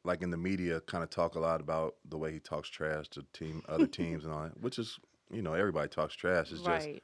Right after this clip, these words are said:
Speaker 1: the quarterback's always mic'd up, so you hear it. But in the locker room, um,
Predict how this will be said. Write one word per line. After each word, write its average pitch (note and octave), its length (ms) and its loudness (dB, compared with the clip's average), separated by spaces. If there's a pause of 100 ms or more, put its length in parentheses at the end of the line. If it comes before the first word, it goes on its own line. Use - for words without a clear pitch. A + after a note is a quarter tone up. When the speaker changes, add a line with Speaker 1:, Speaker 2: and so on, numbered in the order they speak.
(160)
Speaker 1:
the E2+ 80 -6
quarterback's F#2 500 2
always E2+ 360 2
mic'd D#2+ 300 -4
up, G2 220 -2
so E2 180 -4
you E2 140 -2
hear F#2 240 2
it. D2 100 -6 (520)
But F#2+ 320 8 (500)
in F#2 100 -2
the E2 100 4
locker F#2 360 8
room, D2 480 -2
um, D2 480 -4